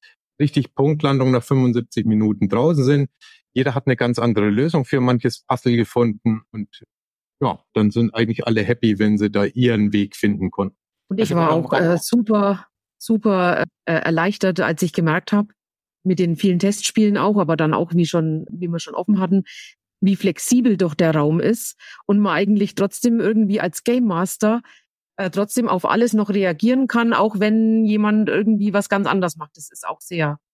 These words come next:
Speaker 2: erleichternd, dass es dann trotzdem noch weitergeht und nicht nur so starr linear ist, so, jetzt musst du das machen und dann kommt das. Und wenn du das nicht gemacht hast, hast du leider Pech gehabt.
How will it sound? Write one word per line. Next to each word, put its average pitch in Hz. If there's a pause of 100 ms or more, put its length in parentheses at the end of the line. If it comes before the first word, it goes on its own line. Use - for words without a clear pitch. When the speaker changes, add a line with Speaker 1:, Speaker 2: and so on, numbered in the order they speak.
(220)
Speaker 2:
erleichternd, 165
dass 160
es 160
dann 180
trotzdem 208
noch 208
weitergeht 202 (320)
und 196
nicht 190
nur 190
so 185
starr 175
linear 175
ist, -
so, 196
jetzt 180
musst 165
du 160
das 196
machen 196
und 160
dann 170
kommt 151
das. 185 (220)
Und 185
wenn 185
du 175
das 185
nicht 190
gemacht 180
hast, 185
hast 165
du -
leider 160
Pech 185
gehabt. 208